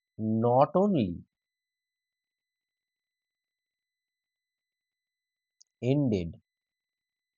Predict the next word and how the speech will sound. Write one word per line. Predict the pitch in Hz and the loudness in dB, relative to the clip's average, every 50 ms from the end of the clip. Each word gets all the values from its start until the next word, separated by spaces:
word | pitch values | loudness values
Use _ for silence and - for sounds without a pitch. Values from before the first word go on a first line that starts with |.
| _ _ _ _ _ _ _ _ _ _ _ _ _ _ _ _ _ _ _ _ _ _ _ _ _ _ _ _ _ _ _ _ _ _ _ _ _ _ _ _ _ _ _ _ _ _ _ _ _ - - | _ _ _ _ _ _ _ _ _ _ _ _ _ _ _ _ _ _ _ _ _ _ _ _ _ _ _ _ _ _ _ _ _ _ _ _ _ _ _ _ _ _ _ _ _ _ _ _ _ -6 -4
India's | 120 117 117 113 113 113 113 110 107 107 107 110 110 110 | -2 0 0 2 2 2 2 2 2 2 0 -2 -6 -12